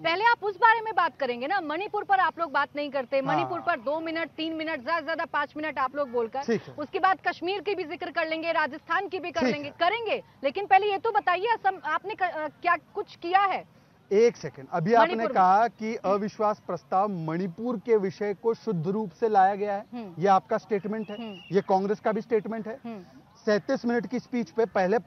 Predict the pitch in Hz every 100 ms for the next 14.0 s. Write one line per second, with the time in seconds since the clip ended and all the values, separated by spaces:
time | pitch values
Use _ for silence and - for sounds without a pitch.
0 | - 202 208 262 247 233 214 220 226 220
1 | 202 226 - 220 202 214 262 - - _
2 | _ _ _ _ _ _ 247 247 254 220
3 | 220 247 220 247 - 247 220 220 220 -
4 | - 226 220 269 226 214 233 254 240 -
5 | 247 240 214 214 240 - - 220 233 262
6 | - 262 269 254 - 254 247 214 208 233
7 | - - _ _ _ _ _ 240 254 269
8 | 277 220 302 311 - - 226 180 139 120
9 | - _ _ 226 233 240 254 202 269 254
10 | 262 208 247 - 262 262 233 247 247 240
11 | 247 240 269 185 135 160 175 - - 247
12 | - 208 233 233 196 254 247 254 254 208
13 | 170 233 247 226 247 254 254 247 254